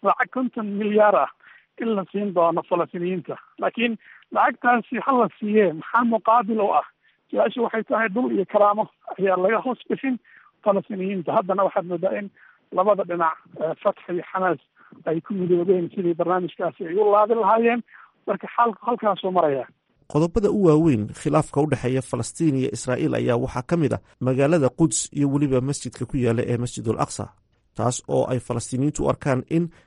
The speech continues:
Speaker 2: magaaladu ay tahay caasimadoodii, halka Israa'iilna ay aaminsan yihiin in magaaladu ay tahay caasimaddii Israa'iil. Haddaba maxay tahay ahamiyadda magaalada Quds? Waxaa arrintaas inoo faahfaahinaya Axmed Rashiid Macalin Cabdiraxmaan oo ka faallooda arrimaha dunida Islaamka kuna sugan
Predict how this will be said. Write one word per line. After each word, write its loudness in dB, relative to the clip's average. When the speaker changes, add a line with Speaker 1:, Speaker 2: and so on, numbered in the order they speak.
Speaker 2:
magaaladu 2
ay 0
tahay -6
caasimadoodii, -4
halka -6
Israa'iilna -2
ay -2
aaminsan -2
yihiin -2
in -2
magaaladu 0
ay -6
tahay -4
caasimaddii -4
Israa'iil. -6
Haddaba 2
maxay 0
tahay 0
ahamiyadda 0
magaalada 0
Quds? -4
Waxaa -6
arrintaas -8
inoo -2
faahfaahinaya 0
Axmed 0
Rashiid -2
Macalin -2
Cabdiraxmaan -2
oo -2
ka -6
faallooda 0
arrimaha -2
dunida -4
Islaamka -6
kuna -2
sugan -4